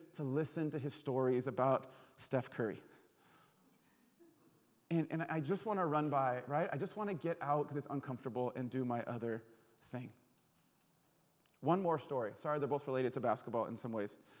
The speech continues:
I apologize now for my basketball illustrations. Last story, and then we'll pray. Um, I, I coach at Ohlone College. It's a community college in Fremont, across the bridge. I'm new there, um, and I love it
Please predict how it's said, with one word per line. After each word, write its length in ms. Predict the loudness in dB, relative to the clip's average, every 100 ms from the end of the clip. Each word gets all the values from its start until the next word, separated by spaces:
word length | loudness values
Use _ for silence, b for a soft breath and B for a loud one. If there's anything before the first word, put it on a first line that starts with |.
| B B -2
I 100 | 0
apologize 500 | 4 4 6 4 4
now 200 | 0 -2
for 120 | -2
my 100 | -4
basketball 380 | -2 -2 -2 -4
illustrations. 640 | -4 -4 -6 -4 -8 -12 -18 b b b b b _ _ -6
Last 280 | 0 2 2
story, 360 | 2 4 4 2
and 80 |
then 200 | 0 -6
we'll 100 | -8
pray. 320 | -8 -4 -4 -6 -14 _ _ _
Um, 300 | -4 -4 -6 -12 b b b b b _
I, 280 | 2 4 4 0
I 80 | -2
coach 300 | 0 0 2
at 180 | 0 0
Ohlone 440 | 2 4 2 0
College. 380 | 2 4 4 0
It's 120 | -4
a 80 | -8 -8 -20 _ -6
community 260 | -2 0
college 360 | 0 0 0 0
in 100 | -2
Fremont, 400 | -2 -2 -2 -4 -12 -20 _ b b b b
across 240 | 0 2
the 80 | 0
bridge. 420 | 2 2 2 -2 -18 -20 -12 -4
I'm 200 | -2 4
new 160 | 6
there, 340 | 8 8 6 2 B B B B
um, 220 | -4 -4 0
and 100 | 2
I 80 |
love 440 | 2 4 6 6 6
it 200 | 2